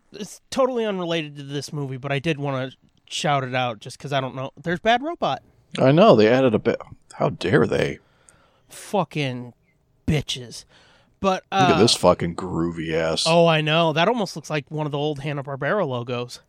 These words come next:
Speaker 2: Yeah. Oh,
Speaker 1: A I E.
Speaker 2: Avco Embassy.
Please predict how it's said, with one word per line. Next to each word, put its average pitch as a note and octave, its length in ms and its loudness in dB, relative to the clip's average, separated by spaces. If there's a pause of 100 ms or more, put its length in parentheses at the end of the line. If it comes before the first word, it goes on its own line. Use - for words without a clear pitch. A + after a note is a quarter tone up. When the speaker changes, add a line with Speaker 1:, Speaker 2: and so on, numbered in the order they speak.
(500)
Speaker 2:
Yeah. F#2+ 300 4 (2000)
Oh, C#3 180 -2
Speaker 1:
A F2 60 0
I G2+ 80 2
E. G2 40 2
Speaker 2:
Avco F#2 240 2
Embassy. F#2+ 540 -2